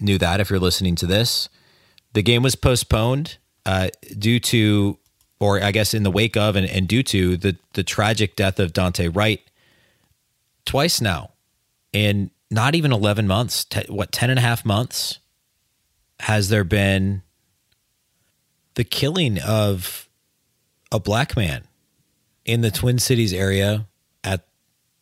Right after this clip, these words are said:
the hands of police. And the professional sports teams in the Twin Cities all did the right thing on Monday. First, the Minnesota Twins, who were scheduled to play at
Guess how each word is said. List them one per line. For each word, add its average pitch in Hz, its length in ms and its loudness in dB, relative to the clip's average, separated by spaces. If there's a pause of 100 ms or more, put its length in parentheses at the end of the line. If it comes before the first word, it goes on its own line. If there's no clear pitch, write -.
(160)
the 110 140 0
hands 117 320 0
of 113 140 0
police. - 600 -6 (2250)
And 98 600 2 (1200)
the 98 480 2
professional 110 480 0
sports 104 400 0
teams 113 240 2
in 98 80 -2
the 95 60 2
Twin 98 240 0
Cities 101 300 2
all 92 160 2
did 90 160 0
the 92 80 0
right 90 200 0
thing 92 160 0
on 87 160 2
Monday. 90 320 2
First, - 380 -4
the 95 80 2
Minnesota 92 400 0
Twins, 101 380 -2
who 95 60 2
were 90 80 0
scheduled 90 340 -2
to - 60 -2
play 95 260 0
at 82 120 -4